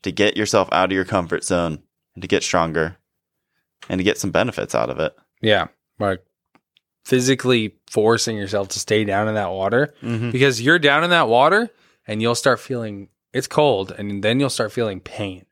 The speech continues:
Speaker 1: Yeah.
Speaker 2: It's a lot of pain. Your whole body is, like,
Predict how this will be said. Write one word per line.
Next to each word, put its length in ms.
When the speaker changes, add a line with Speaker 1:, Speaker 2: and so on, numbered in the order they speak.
Speaker 1:
Yeah. 260
Speaker 2:
It's 100
a 60
lot 600
of 100
pain. 320
Your 80
whole 460
body 400
is, 180
like, 220